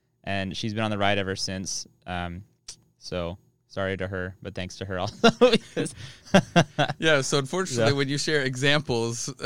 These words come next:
Speaker 2: <laughs> anyone who knows you know exactly what you're talking about.
Speaker 1: <laughs>
Speaker 2: So this should be interesting.
Speaker 1: <clears throat> Interesting is the right word, but you know what? We're gonna embrace that, right?
Speaker 2: Absolutely.
Speaker 1: So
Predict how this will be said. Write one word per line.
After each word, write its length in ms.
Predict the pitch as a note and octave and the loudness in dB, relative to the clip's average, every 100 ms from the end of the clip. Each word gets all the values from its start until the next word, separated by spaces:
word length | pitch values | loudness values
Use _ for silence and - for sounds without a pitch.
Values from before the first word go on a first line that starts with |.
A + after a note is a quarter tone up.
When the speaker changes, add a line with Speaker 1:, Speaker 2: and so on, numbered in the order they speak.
| B2+ | -4
Speaker 2:
<laughs> 220 | - - | -6 -2
anyone 340 | B2+ C3+ C#3 C#3 | 0 0 0 0
who 80 | |
knows 340 | C#3 C3+ C#3+ C#3 | 0 0 -2 -2
you 120 | B2 | -4
know 140 | A#2 A#2 | -4 -6
exactly 500 | A2+ B2 B2 - D#3+ | -4 -4 -4 -2 -2
what 200 | C3+ - | 2 4
you're 120 | C3+ | 6
talking 280 | B2+ A#3 D3+ | 6 4 6
about. 640 | F#3+ - F3 D3 - D3 | 4 6 4 4 4 2
Speaker 1:
<laughs> 40 | - | 2
Speaker 2:
So 180 | E3 | 2
this 140 | F3+ G#3+ | 4 4
should 140 | G3+ | 2
be 120 | G3 | 2
interesting. 600 | F#3+ D#3 C#3 - A#2 G2 A#2+ - | 0 2 -2 2 2 2 2 2
Speaker 1:
<clears throat> 140 | F#3 E3 | 2 0
Interesting 460 | D#3 F#3 D#3 D#3+ | 0 0 0 0
is 140 | D3+ B2 | 0 2
the 80 | |
right 160 | B2 A#2+ | 2 4
word, 260 | A2 G#2 G2+ | 2 2 4
but 200 | E3+ - | 4 4
you 100 | E3+ | 2
know 140 | E3+ | 2
what? 240 | E3+ E3+ - _ | 4 4 2 _
We're 100 | C3 | -8
gonna 160 | B2+ B2 | -4 -2
embrace 380 | A#2 G#2+ G2 - | 0 0 -2 -2
that, 240 | F#2 C2+ | -2 0
right? 220 | G2+ G2+ - _ | 0 -2 -4 _
Speaker 2:
Absolutely. 560 | G#2 A#2 - A#2 A#2 C#3+ | -10 -10 -6 -4 -4 0
Speaker 1:
So 260 | F#3 F#3 | 6 6